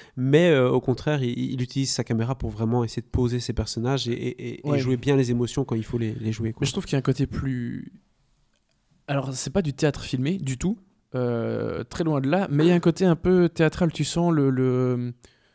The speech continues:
Speaker 2: Tu sens le côté très, euh, décor, euh, construit,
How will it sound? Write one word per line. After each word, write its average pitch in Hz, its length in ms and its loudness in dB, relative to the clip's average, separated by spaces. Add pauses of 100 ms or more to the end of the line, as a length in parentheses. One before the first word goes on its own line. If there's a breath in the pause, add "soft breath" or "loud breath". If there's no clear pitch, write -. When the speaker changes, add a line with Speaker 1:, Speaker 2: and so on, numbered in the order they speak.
(1500 soft breath)
Speaker 2:
Tu 175 120 0
sens 175 220 0
le 160 60 0
côté 156 300 0
très, 151 240 -4
euh, 139 220 4
décor, 139 800 4
euh, 131 200 0
construit, 147 880 -2